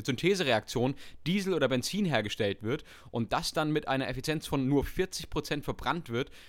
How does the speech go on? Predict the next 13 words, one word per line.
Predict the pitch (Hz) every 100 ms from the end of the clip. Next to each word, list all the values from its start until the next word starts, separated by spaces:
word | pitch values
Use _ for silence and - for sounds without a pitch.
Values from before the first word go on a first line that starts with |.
| -
liegt | 139 -
halt | 147 120
die | 117
Gesamteffizienz | 110 127 170 - 117 107 - 113 123 -
bei | 120
fünfzehn | - 151 156 - 113
Prozent. | 101 - 95 98
Das | -
heißt, | 123 -
fünfundachtzig | 160 165 131 - 147
Prozent | 139 - 147 151
der | -
Energie | 120 113 135 156